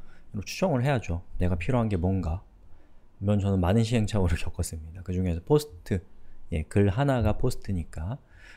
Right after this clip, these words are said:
들어가 보니까 An individual entry in a profile's feed라고 되어 있습니다. 여기 프로파일이 뭐냐? 유저나 페이지나 앱이나 그룹, 이러한 것들을 프로파일이라고 하니까 우리가 지금 원하는 것은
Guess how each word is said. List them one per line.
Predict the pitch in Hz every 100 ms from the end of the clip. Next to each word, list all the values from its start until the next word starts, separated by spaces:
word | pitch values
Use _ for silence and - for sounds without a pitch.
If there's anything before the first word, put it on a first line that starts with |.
| -
들어가 | 120 123
보니까 | 113 113 107 117 113 - - _ _ -
An | 113 117
individual | 117 120 123 113 107 110 107 - -
entry | 101 104 - 120 147 - - - _ - -
in | 107
a |
profile's | 98 - 156 - 135 127 127 - -
feed라고 | - 156 147 123 95
되어 | 87
있습니다. | 85 82 78 82 - 101
여기 | 101 101 -
프로파일이 | - 151 147 160 139 123
뭐냐? | 98 104 107 - - - - - - 90
유저나 | 90 95 92 120 - - - - -
페이지나 | 143 139 139 131 127 120 117 120 - - -
앱이나 | 90 95 101 110 139 -
그룹, | - - - -
이러한 | 101 107 107
것들을 | 90 - 82
프로파일이라고 | - 131 - 110 104 92 85 92
하니까 | 110 - 117 101 - - - - -
우리가 | 104 110
지금 | 107 107
원하는 | 95 104 101 98
것은 | 92 - 156